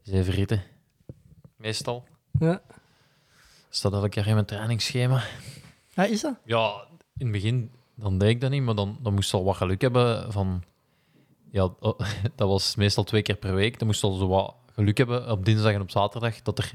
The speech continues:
Speaker 1: één, fietsen op stond en twee, dat je toch even moest doorrijden. En dan heb ik dat gewoon in mijn kalender, in mijn trainingsschema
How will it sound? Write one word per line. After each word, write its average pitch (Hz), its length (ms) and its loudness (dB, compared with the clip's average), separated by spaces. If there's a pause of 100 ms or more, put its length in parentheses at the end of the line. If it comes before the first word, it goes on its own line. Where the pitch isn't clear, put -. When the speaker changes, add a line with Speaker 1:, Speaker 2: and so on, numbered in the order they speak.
Speaker 1:
één, 101 300 2
fietsen 117 340 -2
op 123 100 0
stond 117 220 -2
en 104 120 0
twee, 107 320 -2
dat 107 160 -2
je - 80 -4
toch - 160 -6
even 104 320 -2
moest 95 180 -4
doorrijden. 107 400 0 (720)
En 104 100 0
dan 92 140 4
heb 95 120 0
ik 95 60 -2
dat 101 120 4
gewoon 95 300 2
in 110 120 0
mijn 92 180 -4
kalender, 92 440 -2
in 104 100 -2
mijn 92 160 0
trainingsschema 101 800 0